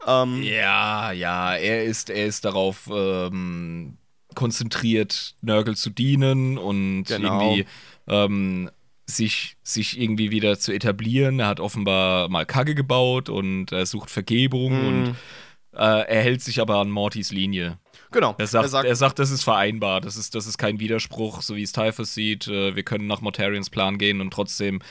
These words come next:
Speaker 2: ähm, für die Glorie des großen Vaters fighten. Das, äh, ja. Und ich find das eigentlich auch, äh, cool, weil,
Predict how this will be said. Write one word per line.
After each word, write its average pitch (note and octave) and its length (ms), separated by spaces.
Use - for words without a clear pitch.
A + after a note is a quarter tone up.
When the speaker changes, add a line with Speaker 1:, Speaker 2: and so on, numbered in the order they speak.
Speaker 2:
ähm, G2 560
für B2 340
die A2+ 100
Glorie G2+ 680
des F#2 220
großen G2 300
Vaters F2 440
fighten. E2+ 480
Das, - 280
äh, E2+ 440
ja. - 160
Und E3 220
ich D#3 140
find F#3+ 160
das F3 140
eigentlich D3+ 340
auch, A#2+ 460
äh, - 20
cool, F3+ 300
weil, G#2 240